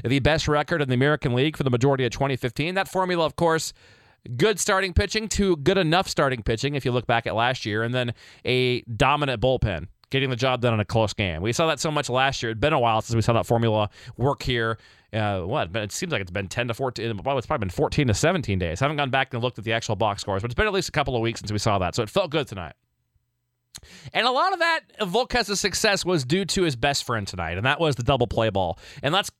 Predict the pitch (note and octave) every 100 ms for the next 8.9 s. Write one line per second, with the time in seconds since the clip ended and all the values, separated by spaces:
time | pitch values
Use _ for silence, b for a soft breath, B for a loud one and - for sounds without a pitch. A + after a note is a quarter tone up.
0 | - D#3 C3 D3 G3 F3+ - F3 D3+ C#3
1 | E3 D3+ - C#3+ B2+ - A#2 A2+ A2+ A2+
2 | A#2+ A#2+ F#2+ G#2 C#3+ G#2 - C#2 _ _
3 | - C4+ - C#4+ - F3 A2+ B F3 -
4 | G3+ - C#4 D4 B3 B3 A#3+ A3 G#3+ G#3
5 | G#3 F#3+ E3+ D#3 D#3+ F3 - D#3+ E3 D#3+
6 | C#3+ - E3+ D3+ C#3+ C#3 C3 A2+ A#2 G2+
7 | E2+ - A2 G#2+ A#2 - D#2 - - B
8 | C3+ F3 A3+ G#3 D#3 C4 D#4 A3+